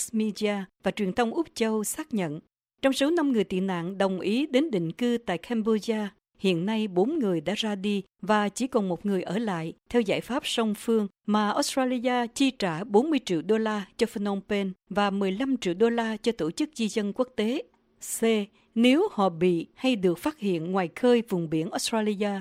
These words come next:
họ sẽ bị kéo trở lại vùng biển Indonesia hoặc bị bắt giữ, thẩm vấn lấy lệ và hồi hương. Và đây là trường hợp của hai chiếc tàu thuyền nhân tạm trú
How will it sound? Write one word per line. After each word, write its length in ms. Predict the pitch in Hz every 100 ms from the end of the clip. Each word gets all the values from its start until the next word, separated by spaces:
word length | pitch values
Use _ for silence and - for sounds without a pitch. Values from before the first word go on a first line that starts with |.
| - _ _
họ 120 | - 208
sẽ 140 | 254
bị 160 | 226 202
kéo 300 | 226 214 330
trở 120 | 226
lại 160 | 233 175
vùng 200 | 196 170
biển 220 | 165 165 226
Indonesia 720 | 254 226 214 220 196 214 202 190 _
hoặc 280 | - 185 -
bị 220 | 202 180
bắt 180 | 185 262 -
giữ, 280 | 175 156 254 _ -
thẩm 240 | 170 151
vấn 260 | 190 214 285
lấy 180 | 277 294
lệ 340 | 190 160 147 - -
và 260 | 165 175 156 _
hồi 340 | - 180 156
hương. 260 | 175 208 185 - _ _ -
Và 260 | 202 208 208
đây 200 | 277 269
là 120 | 220
trường 260 | - 180
hợp 220 | 175 175 -
của 80 | 226
hai 160 | 247 233
chiếc 240 | 330 -
tàu 200 | 190 170
thuyền 200 | 185 170
nhân 140 | 233
tạm 200 | 220 170
trú 260 | 160 202